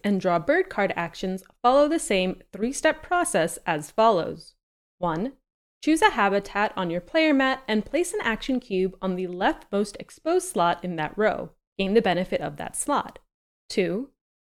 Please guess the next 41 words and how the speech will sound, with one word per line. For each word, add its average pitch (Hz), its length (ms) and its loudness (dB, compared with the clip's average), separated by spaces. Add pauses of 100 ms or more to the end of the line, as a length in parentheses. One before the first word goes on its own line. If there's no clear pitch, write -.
move 247 240 2
your 415 140 4
action 277 400 0
cube 180 440 -2
from 254 220 -2
right 151 240 -6
to - 140 -4
left, 190 480 -4 (200)
activating 262 560 4
any 302 240 2
birds 165 500 2
with 214 140 -6
a 190 120 2
brown 226 540 2
when 202 240 -2
activated 330 580 -2
power 170 460 0
in 170 160 -8
that 156 200 -8
row. 220 340 2 (320)
Each 208 240 -4
power 226 420 4
is 185 200 0
optional. 220 640 -6 (520)
Three, 180 400 -4 (340)
when 226 160 2
the 247 100 4
action 330 340 -2
cube 220 400 0
reaches 196 420 -4
the 180 120 2
left, 247 460 -2 (200)
leave 403 160 4
it 254 160 2
there, 170 440 0
your 254 140 0
turn 151 300 -6
is 156 180 -12
over. 196 460 -2 (380)
Round 233 320 4
structure. 170 600 -4